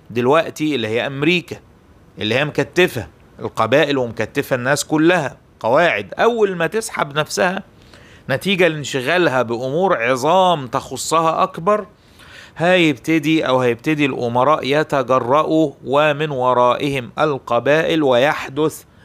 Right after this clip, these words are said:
تنازع القبائل. علشان حد يسأل يقول إيه اللي مكتف القبائل في، في، في السعودية عن اللي بيحصل من انتهاكات في،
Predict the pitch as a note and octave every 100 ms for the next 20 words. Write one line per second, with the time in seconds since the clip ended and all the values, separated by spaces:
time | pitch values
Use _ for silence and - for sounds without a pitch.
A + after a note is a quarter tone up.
0 | _ _ - C3 C3+ D3+ C#3 C#3 D3+ D3
1 | A#2+ G2+ - - - - B2+ B2+ D#3 E3+
2 | - E3+ D3 C#3+ E3+ - D3 C#3+ C#3+ A2+
3 | F#3+ F3 A#2+ _ _ - - E3 F#3 E3
4 | D3 C#3 E3+ F3 D3+ - C#3 B2+ B2+ D3
5 | F3 D3+ C3 C3+ B2+ B2 A#2+ B2+ A#2+ A#2+
6 | A#2 A#2 A#2 A#2 A2+ B2 A2 C#3+ D3+ C#3+
7 | C3 A#2+ G#2+ D3 - - B2+ A#2 A#2 A2
8 | A2+ G#2+ G#2+ C3+ D#3 D3+ - A2